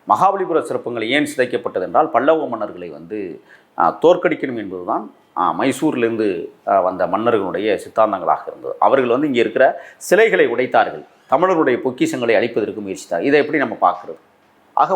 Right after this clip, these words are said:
ஒன்றை அழித்து தான் ஒன்றை உருவாக்குவதற்கு அந்த காலத்துல மன்னர்கள் சண்டையிட்டு கொண்டார்கள். அந்த அடிப்படையில் வேண்டுமானால், அவுரங்கசீப் இந்து மன்னனை எதிர்த்து கூட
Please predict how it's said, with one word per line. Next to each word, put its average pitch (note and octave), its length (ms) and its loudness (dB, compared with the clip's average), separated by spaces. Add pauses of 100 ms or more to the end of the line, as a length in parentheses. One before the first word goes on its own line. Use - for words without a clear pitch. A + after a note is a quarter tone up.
ஒன்றை D#3 280 2
அழித்து F#3 340 0
தான் F#3 220 4
ஒன்றை A#2+ 260 -4
உருவாக்குவதற்கு C#3+ 680 0 (140)
அந்த B2 220 2
காலத்துல C#3 420 0
மன்னர்கள் A#2 340 -4 (140)
சண்டையிட்டு G#2 380 -6
கொண்டார்கள். - 480 -2
அந்த C#3+ 140 0 (100)
அடிப்படையில் D#3 480 -2
வேண்டுமானால், A2 440 0 (420)
அவுரங்கசீப் D#3 540 2 (180)
இந்து D3+ 200 0 (200)
மன்னனை A2+ 300 0
எதிர்த்து G#2+ 240 -4
கூட G#2+ 160 2